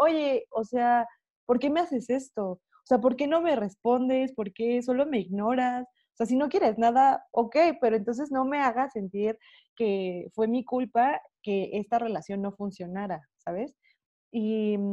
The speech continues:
y sí, como dice Itzel, o sea, siento que en las relaciones heterosexuales pasa muchísimo más, ¿no? Con la, con los hombres, que ya lo hemos dicho en varias ocasiones, que evidentemente ejercen, eh, un control sobre nosotras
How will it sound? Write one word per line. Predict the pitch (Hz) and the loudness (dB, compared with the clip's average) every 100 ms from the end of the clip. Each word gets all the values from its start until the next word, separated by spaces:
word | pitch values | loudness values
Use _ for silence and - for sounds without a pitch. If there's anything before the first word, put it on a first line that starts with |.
| 196 - _ _ _ - | -6 -10 _ _ _ -20
y | - 247 | -4 0
sí, | 311 | 0
como | 302 208 214 | 0 0 0
dice | 233 | -2
Itzel, | 262 247 247 262 | -2 0 0 0
o | 208 | -4
sea, | 202 202 | -4 -6
siento | 220 233 | -4 -2
que | 233 | -2
en | 214 | -4
las | 196 | -4
relaciones | 185 180 208 214 214 | -4 -6 -4 -4 -4
heterosexuales | 208 196 185 185 185 214 202 233 294 _ _ _ - | -8 -6 -8 -10 -12 -6 -2 -4 -4 _ _ _ 2
pasa | 240 277 | 2 2
muchísimo | 233 208 185 202 196 | -2 -4 -6 -4 -2
más, | 202 196 196 | -4 -4 -6
¿no? | 226 - | -8 -6
Con | 208 | -6
la, | 185 185 - | -6 -8 -10
con | 190 | -8
los | 185 202 | -8 -4
hombres, | 214 240 | -2 -2
que | 247 | -4
ya | 190 | -6
lo | 185 | -4
hemos | 196 190 | -6 -8
dicho | 196 214 | -10 -8
en | 190 | -8
varias | 185 196 196 | -6 -8 -10
ocasiones, | - 202 240 214 254 - _ _ _ | -16 -6 -4 -4 -6 -8 _ _ _
que | - 208 | -2 -2
evidentemente | 202 214 214 226 214 208 | 0 0 0 0 0 -2
ejercen, | 220 208 214 208 202 - | -4 -6 -4 -6 -6 -10
eh, | 196 185 180 - | -10 -8 -8 -4
un | 214 | 0
control | 208 220 - 208 185 _ | 2 2 2 0 0 _
sobre | 185 180 185 | -6 -4 -4
nosotras | 208 247 240 226 349 | -4 -6 -4 -2 -4